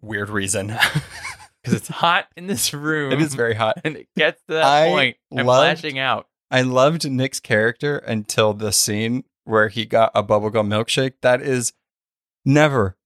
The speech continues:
Speaker 1: it shouldn't be ice cream.
Speaker 2: No.
Speaker 1: It shouldn't be anything other than bubblegum itself and nothing else.
Speaker 2: I did, when I was little, used to get bubblegum Italian ice,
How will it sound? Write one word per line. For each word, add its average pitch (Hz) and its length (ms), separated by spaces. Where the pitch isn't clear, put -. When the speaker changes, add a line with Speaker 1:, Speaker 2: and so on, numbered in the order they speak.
Speaker 1:
it 131 120
shouldn't 143 240
be 117 100
ice 113 160
cream. 156 240
Speaker 2:
No. 87 200
Speaker 1:
It - 60
shouldn't 131 200
be 127 100
anything 147 420
other 135 240
than 123 200
bubblegum 123 480
itself 143 520
and 113 160
nothing 113 300
else. 95 400
Speaker 2:
I 143 140
did, 170 400
when 151 140
I 131 100
was 123 200
little, 104 320
used 101 340
to 113 60
get 101 400
bubblegum 113 460
Italian 101 500
ice, 98 520